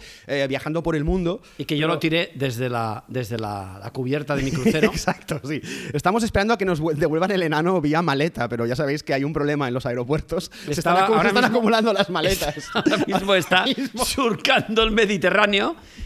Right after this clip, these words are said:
Speaker 2: en un salvavidas con forma de flamingo rosa.
Speaker 1: En un figurat de maletas perdidas y se oye una vocecilla que es la del enano, que sigue ahí.
Speaker 2: <laughs>
Speaker 1: Tranquilo, seguramente lo sacaremos dentro de, de, de nada. Mira, eh, hablando de series, yo voy a, yo, yo voy a ir a, bueno, sí, hablamos de series, ¿no?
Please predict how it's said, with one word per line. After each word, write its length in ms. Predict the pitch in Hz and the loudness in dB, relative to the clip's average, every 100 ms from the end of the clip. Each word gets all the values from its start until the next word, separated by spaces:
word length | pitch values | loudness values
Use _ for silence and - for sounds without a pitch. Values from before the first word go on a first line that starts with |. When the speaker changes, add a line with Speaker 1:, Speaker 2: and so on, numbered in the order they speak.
| - - | -12 0
Speaker 2:
en 200 | 175 175 185 | 2 4 4
un 320 | 208 202 185 | 4 2 2
salvavidas 440 | - 185 175 202 | 4 4 4 4
con 140 | 190 165 | 2 0
forma 220 | 170 208 | 0 2
de 100 | 175 | 2
flamingo 540 | 165 156 180 190 160 | 2 2 2 2 2
rosa. 480 | 156 143 113 113 98 - - - - | 2 2 0 -4 -6 -14 -20 -14 -8
Speaker 1:
En 100 | 190 | -4
un 140 | 202 220 | -4 -2
figurat 480 | 247 202 185 214 185 | 0 2 4 2 2
de 140 | 190 | 0
maletas 460 | 180 175 196 214 - | 2 0 0 -2 0
perdidas 460 | 180 185 190 220 | 0 0 0 0
y 80 | 202 | -2
se 140 | - | 0
oye 140 | 196 226 | 0 0
una 80 | 214 | -2
vocecilla 500 | 208 190 202 202 196 | -2 -2 0 0 0
que 80 | |
es 60 | 175 | 0
la 100 | 175 | 0
del 140 | 170 | -2
enano, 320 | 156 156 165 196 | -2 -2 -4 -4
que 100 | 123 | -6
sigue 220 | 151 151 | -2 0
ahí. 180 | 151 165 147 | 0 -2 -8
Speaker 2:
<laughs> 120 | - | -8
Speaker 1:
Tranquilo, 360 | - 156 220 262 | -6 -2 -2 0
seguramente 480 | 196 214 220 226 240 | 2 2 2 0 -2
lo 80 | |
sacaremos 360 | 175 139 143 160 | -2 -2 -2 -2
dentro 280 | 143 131 131 | -4 -2 -2
de, 340 | 117 104 92 | -2 -4 -6
de, 180 | - 98 | -10 -14
de 160 | 73 104 | -12 -10
nada. 260 | 104 95 - - - | -8 -8 -12 -18 0
Mira, 300 | 180 160 - | 2 2 -2
eh, 240 | 135 131 131 | -2 0 2
hablando 260 | 156 233 233 | 2 4 2
de 80 | 180 | 2
series, 340 | 190 226 277 | 0 -2 0
yo 120 | 180 | 0
voy 80 | 202 | 2
a, 120 | 190 160 - | 0 -2 -2
yo, 160 | 190 | -2
yo 140 | 254 208 | 0 0
voy 120 | 262 | 2
a 140 | 214 | 0
ir 180 | 247 285 - | 0 -4 -8
a, 260 | 123 131 127 | -4 -2 -2
bueno, 180 | - 220 | -4 -6
sí, 180 | - 220 | -8 -12
hablamos 260 | 113 123 208 | -10 -10 -10
de 60 | 117 | -10
series, 340 | - 139 - | -12 -12 -12
¿no? 220 | 95 240 | -14 -14